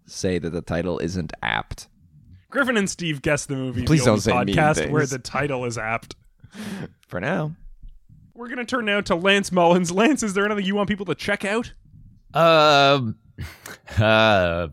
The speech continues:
Speaker 3: uh, you know, I'm good. <laughs> I'm good. <laughs> My best
Speaker 2: Hell
Speaker 3: friend,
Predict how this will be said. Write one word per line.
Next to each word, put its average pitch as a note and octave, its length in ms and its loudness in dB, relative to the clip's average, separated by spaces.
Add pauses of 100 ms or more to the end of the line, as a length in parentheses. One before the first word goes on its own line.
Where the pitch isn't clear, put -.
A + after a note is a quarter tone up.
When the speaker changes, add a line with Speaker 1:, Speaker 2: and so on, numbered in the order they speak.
(100)
Speaker 3:
uh, G2+ 220 -6 (320)
you A#3+ 220 -10
know, C4+ 100 2
I'm C4+ 300 4
good. C#3+ 160 2 (100)
<laughs> G#3+ 160 4
I'm G3+ 220 2
good. C3 400 2
<laughs> - 60 -20 (1900)
My C#3+ 240 2
best D#3+ 280 2
Speaker 2:
Hell F#3 100 0
Speaker 3:
friend, C3 340 2